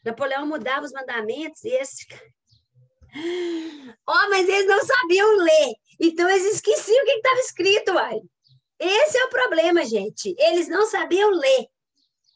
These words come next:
Se eles soubessem ler, eles iam ver que tava modificando alguma coisa.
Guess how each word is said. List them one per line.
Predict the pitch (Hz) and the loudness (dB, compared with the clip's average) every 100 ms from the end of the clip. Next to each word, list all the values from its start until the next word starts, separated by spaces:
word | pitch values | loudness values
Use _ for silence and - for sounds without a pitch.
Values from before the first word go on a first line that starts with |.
| _ _ | _ _
Se | - - | -8 -2
eles | 403 508 | 0 0
soubessem | 403 349 202 254 349 339 254 | 0 0 0 -2 -4 -4 -4
ler, | 214 285 330 254 | 0 2 0 0
eles | 262 | -2
iam | 233 330 330 | 2 0 0
ver | 302 | -4
que | - | -4
tava | 302 330 | -4 -2
modificando | 339 - 370 359 370 | -2 -4 -8 -4 -2
alguma | 349 349 392 | 0 -2 -4
coisa. | - 294 233 226 | -2 -2 -2 -6